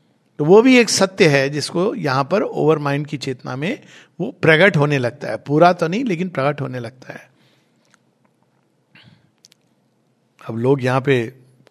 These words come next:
कहते थे कई बार ऐसे से, किसी ने, अब प्रणब दादा के बारे में कुछ कहा, तो, लेकिन माँ ने क्या कहा है? माँ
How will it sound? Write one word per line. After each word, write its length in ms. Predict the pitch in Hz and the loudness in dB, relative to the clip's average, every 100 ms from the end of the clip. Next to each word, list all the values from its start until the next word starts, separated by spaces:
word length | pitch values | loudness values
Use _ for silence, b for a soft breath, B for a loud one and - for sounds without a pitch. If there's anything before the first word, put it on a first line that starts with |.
| - | -10
कहते 320 | - 123 208 | -10 -6 -6
थे 120 | 202 | -4
कई 200 | 170 165 | -4 -6
बार 260 | 156 - - | -8 -10 -12
ऐसे 280 | - - 147 | -14 -12 -10
से, 220 | 131 143 - b b b _ | -8 -10 -12 b b b _
किसी 260 | 127 - 131 | -10 -6 -6
ने, 200 | 127 113 - - 120 117 | -6 -8 -14 -18 -16 -14
अब 140 | 147 - | -16 -8
प्रणब 320 | 143 151 156 | -4 -2 0
दादा 240 | 143 143 147 | 2 2 2
के 120 | 147 | 0
बारे 220 | 131 135 | 0 -2
में 140 | 135 | -6
कुछ 200 | 131 - | -10 -12
कहा, 240 | - 117 113 - _ _ _ _ _ _ _ _ | -8 -8 -10 -16 _ _ _ _ _ _ _ _
तो, 140 | 113 117 | -14 -8
लेकिन 300 | 120 151 123 | -6 -6 -2
माँ 200 | 131 160 | 0 2
ने 140 | 214 | 2
क्या 200 | 208 220 | 4 2
कहा 220 | 220 208 | 4 2
है? 140 | 214 220 _ _ _ _ _ _ _ _ _ _ _ 107 | 2 -4 _ _ _ _ _ _ _ _ _ _ _ -20
माँ 160 | - | -20